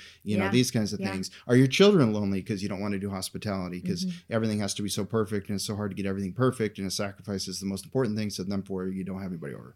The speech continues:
Speaker 1: Okay.
Speaker 2: Y-, you can tell that Isaac's definitely <laughs> listened to me teach
Speaker 1: All
Speaker 2: on
Speaker 1: right, so,
Speaker 2: hospitality a lot.
Speaker 1: uh,
Speaker 2: He's
Speaker 1: pro-,
Speaker 2: just rattling it all
Speaker 1: so
Speaker 2: off. <laughs>
Speaker 1: projects, projects are so important. What
Speaker 2: Mm-hmm.
Speaker 1: projects is your wife passionate about? What projects? I'm passionate about the Resolute Man podcast,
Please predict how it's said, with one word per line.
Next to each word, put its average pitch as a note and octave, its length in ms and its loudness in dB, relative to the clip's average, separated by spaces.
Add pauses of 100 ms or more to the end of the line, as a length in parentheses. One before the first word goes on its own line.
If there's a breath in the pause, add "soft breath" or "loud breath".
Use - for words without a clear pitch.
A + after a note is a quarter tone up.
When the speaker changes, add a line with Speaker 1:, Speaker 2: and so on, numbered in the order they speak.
Speaker 1:
Okay. E3 180 6
Speaker 2:
Y-, A3+ 140 2
you C4 140 4
can F#4 160 0
tell C#4 160 0
that A#3+ 180 4
Isaac's F#3+ 480 8
definitely B3 500 12
<laughs> A3+ 160 12
listened B3 440 8
to - 140 6
me A#3+ 260 2
teach - 220 0
Speaker 1:
All F3 100 12
Speaker 2:
on E3 200 12
Speaker 1:
right, E3+ 100 8
so, E3+ 220 12
Speaker 2:
hospitality A3 440 10
a A3 80 10
lot. C#3+ 220 12
Speaker 1:
uh, - 40 8
Speaker 2:
He's C#4 120 6
Speaker 1:
pro-, D3+ 240 10
Speaker 2:
just - 120 6
rattling C4 360 12
it C#4 100 8
all A3+ 320 8
Speaker 1:
so D#3+ 80 10
Speaker 2:
off. C#3+ 80 10
<laughs> - 40 0
Speaker 1:
projects, D3 800 10 (160)
projects C3 580 6
are A2 60 2
so C#3+ 200 4
important. A#2 400 2
What A2+ 100 4
Speaker 2:
Mm-hmm. G#3 80 0
Speaker 1:
projects A#2+ 380 6
is A#2+ 140 -2
your C3 100 2
wife C#3 220 2
passionate G#2+ 400 0
about? G2 160 -2
What G#2+ 100 -6
projects? B2 440 0 (280 soft breath)
I'm D3+ 200 4
passionate C3+ 380 4
about A2+ 180 4
the G#2+ 80 -2
Resolute A2 340 2
Man B2 480 2
podcast, F#2 540 -4